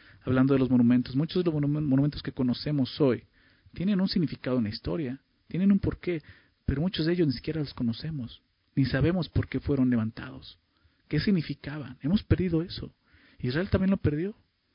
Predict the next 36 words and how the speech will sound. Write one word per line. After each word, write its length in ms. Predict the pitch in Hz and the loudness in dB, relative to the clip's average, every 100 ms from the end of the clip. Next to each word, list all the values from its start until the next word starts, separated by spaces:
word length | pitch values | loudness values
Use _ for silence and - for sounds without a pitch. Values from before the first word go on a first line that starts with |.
| _ _ _ _ _ _ _ _ | _ _ _ _ _ _ _ _
Gilgal 380 | 139 139 156 180 | 0 2 6 10
lo 80 | 165 | 10
vieron 240 | 170 175 | 10 6
como 180 | - 165 | 4 4
un 80 | 170 | 4
lugar 260 | 160 160 | 4 2
simplemente, 460 | - 156 165 165 170 | 0 -2 -2 -2 -2
"Ah, 80 | 208 | -2
pues 140 | - | 0
si 80 | 165 | 2
no 80 | 202 | 6
podemos 260 | 190 196 | 6 6
adorar 240 | 160 170 190 | 6 6 6
en, 80 | 165 | 0
en, 240 | 151 147 | -2 0
en 100 | 151 | 0
Jerusalén, 440 | - 160 165 196 | 2 2 2 0
vamos 260 | 180 202 180 | 2 0 0
a 40 | |
Gilgal". 380 | 160 151 170 139 - _ _ _ _ - - | -2 -2 -4 -10 -14 _ _ _ _ -20 -2
No 100 | 170 | 2
era 120 | 196 | 2
así. 280 | 113 - - _ _ _ _ _ _ _ _ _ _ _ | 0 -8 -12 _ _ _ _ _ _ _ _ _ _ _
No 80 | - | -2
entendieron, 680 | 170 196 170 147 170 160 110 - _ _ _ | 0 4 4 4 2 2 -2 -6 _ _ _
se 120 | - 120 | -10 -2
olvidaron 460 | 135 131 143 156 | 0 0 0 0
de 80 | 135 | 0
lo 100 | 120 | -2
que 100 | 120 | -2
Dios 200 | 131 - | -4 -4
había 120 | 127 | -6
hecho. 280 | 113 - - _ _ _ _ _ _ | -8 -12 -16 _ _ _ _ _ _
Tenemos 240 | - 135 151 | -6 -4 -2
que 100 | 147 | -2
recordar 720 | 131 - 117 117 117 113 | -4 -4 -6 -4 -4 -8